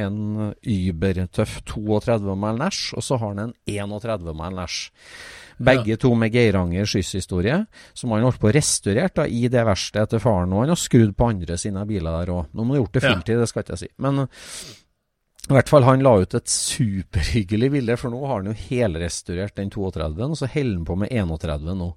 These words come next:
Speaker 1: Og
Speaker 2: Ja.
Speaker 1: så står da det sjuseterkarosseriet på en naken ramme, eh, inni det trivelige tredveetasj murverksted inni der.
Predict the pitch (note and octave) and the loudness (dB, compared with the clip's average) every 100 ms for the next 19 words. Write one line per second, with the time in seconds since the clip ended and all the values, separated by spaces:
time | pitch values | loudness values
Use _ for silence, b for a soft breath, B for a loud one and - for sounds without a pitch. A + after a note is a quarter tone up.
0 | b b b b b b - A#2+ C#3+ - | b b b b b b -6 0 0 -2
1 | - B2 A#2+ C3+ C3 B2 A2+ A2 - C3 | 0 2 4 4 6 6 4 2 2 2
2 | G2+ - F2 - F#2 F#2 F2 E2+ F#2+ F#2+ | 2 2 0 0 0 0 2 0 0 0
3 | - G#2 G#2+ A2+ G#2+ F2+ - F2 G2+ G#2+ | 2 2 2 0 0 -2 -2 -2 0 0
4 | A2 G2+ F2 A2 E3 - A#2 - A2+ G2+ | 0 0 2 2 2 0 0 2 2 4
5 | F2 G2 G2 - - A2+ A#2+ G#2+ F#2+ E2+ | 2 4 2 0 0 0 0 -2 -2 0
6 | E2+ F2+ G2+ - A#2 A2+ G#2+ F#2+ E2 E2+ | 0 -2 -4 -2 -2 -2 -4 -4 -2 -2
7 | - F#2 G2+ A2 G#2+ A2 G2 E2+ D#2 - | -2 -4 -2 -2 2 2 2 0 -2 -6
8 | - - F#2+ G#2+ F2+ F#2+ G2 D3 | -10 -6 -4 -2 -2 -2 0 -2